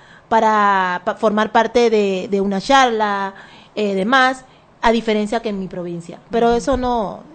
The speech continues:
Speaker 1: eso no me limita.
Speaker 2: Pero tú atiendes tu consulta, por ponerle de alguna manera, ¿en Colón o en Panamá?
Speaker 1: En Colón.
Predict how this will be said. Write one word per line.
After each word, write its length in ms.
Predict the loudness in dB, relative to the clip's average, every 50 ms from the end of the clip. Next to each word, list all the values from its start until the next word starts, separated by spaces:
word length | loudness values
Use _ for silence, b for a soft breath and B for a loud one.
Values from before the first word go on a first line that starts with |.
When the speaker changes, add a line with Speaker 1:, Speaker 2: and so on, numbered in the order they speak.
| -10
Speaker 1:
eso 220 | -6 -4 -4 -2 -2
no 80 | -2 -2
me 80 | -4
limita. 200 | -4 -4 -4 -2
Speaker 2:
Pero 200 | 0 0 0 0
tú 100 | 0 0
atiendes 420 | -2 0 -2 -4 -4 -4 -4 -4 -6
tu 120 | -8 -10
consulta, 580 | -8 -8 -8 -8 -6 -6 -6 -4 -2 -2 0 2
por 160 | 2 2 2
ponerle 400 | -2 -4 -4 -4 -4 -4 -2 0
de 80 | 0
alguna 320 | 0 0 0 -2 -2 -2 -2
manera, 300 | -2 -2 -2 -2 -2 -4
¿en 80 | -4
Colón 340 | -4 -2 -2 0 0 0 0 -2
o 40 | -4
en 60 | -4
Panamá? 480 | -4 -4 -4 -4 -6 -8 -8 -10 -10 -6
Speaker 1:
En 160 | -2 -2 -2 0
Colón. 460 | 0 -2 0 0 -2 -4 -8 -12